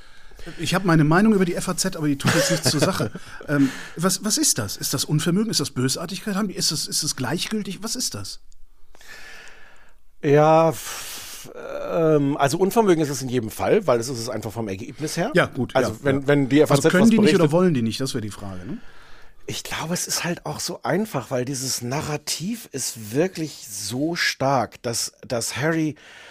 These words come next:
Speaker 2: der, äh, Bösewicht in der Geschichte ist, dass der irgendwie verrückt geworden ist. Es gibt auch so, ich glaube, das gibt's beim Publikum inzwischen auch, so eine Genervtheit, weil das so omnipräsent ist. "Oh Gott, jetzt ist er da und jammert wieder rum mit seinen Geschichten."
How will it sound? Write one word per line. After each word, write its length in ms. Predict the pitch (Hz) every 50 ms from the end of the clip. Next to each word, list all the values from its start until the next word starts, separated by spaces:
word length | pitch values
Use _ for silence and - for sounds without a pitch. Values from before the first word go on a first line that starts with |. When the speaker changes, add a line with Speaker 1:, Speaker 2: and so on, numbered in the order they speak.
| - - - - - _ _ 131 _ _ -
Speaker 2:
der, 580 | 135 135 139 143 143 139 147 - - - - - _ - - - - -
äh, 140 | - -
Bösewicht 580 | 151 117 135 135 135 107 123 110 107 110 - -
in 120 | 117 107 107
der 100 | 98 90
Geschichte 380 | 90 92 - 110 95 - -
ist, 160 | - - - 113
dass 160 | 107 - -
der 240 | 151 160 175 165 160
irgendwie 300 | 143 147 131 123 127 107
verrückt 500 | - - 127 120 - 202 220 - _ -
geworden 500 | 170 156 127 143 139 143 143 127 135 127
ist. 260 | 131 131 - - - - - - - - - - - -
Es 160 | 131 - -
gibt 200 | - 202 - -
auch 120 | 180 151
so, 100 | - 165
ich 80 | 151 -
glaube, 260 | - 139 156 190 214
das 120 | 170 -
gibt's 160 | - 175 - -
beim 180 | - 139 123
Publikum 460 | - - 190 - 233 - - 156 147
inzwischen 440 | 135 131 - - 123 - 135 113 -
auch, 220 | - 101 131 127 -
so 120 | - 127
eine 140 | 123 123 113
Genervtheit, 880 | - 135 127 120 113 107 110 110 127 - - - - 101 92 92 -
weil 140 | - 107 113
das 260 | 110 120 - - -
so 320 | - 113 131 151 160 156 - -
omnipräsent 600 | 131 147 151 151 151 143 - 131 135 135 131 131
ist. 80 | 123
"Oh 80 | - 135
Gott, 240 | 113 151 156 151 -
jetzt 240 | 160 151 - -
ist 140 | 165 135 -
er 100 | 160 151
da 160 | 143 147 139 135
und 220 | 143 151 143 110
jammert 560 | 120 147 143 156 160 156 156 151 151 139 -
wieder 180 | 135 143 135 -
rum 300 | 131 113 131 135 135 131
mit 140 | 127 123 -
seinen 260 | - 127 120 117 117
Geschichten." 500 | 110 107 - 120 107 - - - 90 -